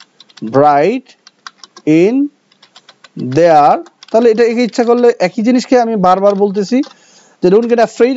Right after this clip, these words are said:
আপনি আপনার মতো করে এইগুলোকে, আমি যেই বাক্যগুলো এভাবে করতেছি, আপনার যদি মনে হয় এটা ভিন্নভাবে হতে পারে, আপনি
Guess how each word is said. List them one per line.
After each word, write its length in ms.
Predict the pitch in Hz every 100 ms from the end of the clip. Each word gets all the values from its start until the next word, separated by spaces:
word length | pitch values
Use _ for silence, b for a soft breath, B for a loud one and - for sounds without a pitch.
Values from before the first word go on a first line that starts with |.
| 214
আপনি 120 | 196 202
আপনার 160 | 185 202
মতো 140 | 196 185
করে 160 | 196 196 196 -
এইগুলোকে, 500 | 175 180 190 214 - 151
আমি 80 | 151
যেই 120 | 175 190
বাক্যগুলো 320 | 202 226 240 226
এভাবে 160 | 233 240
করতেছি, 300 | 226 240 277 277 B B B 214
আপনার 180 | 220 247
যদি 100 | 240 247
মনে 100 | 262
হয় 100 | 247 254
এটা 100 | 247
ভিন্নভাবে 340 | 262 277 269 254
হতে 140 | 220 208
পারে, 140 | 127 107 -
আপনি 120 | 190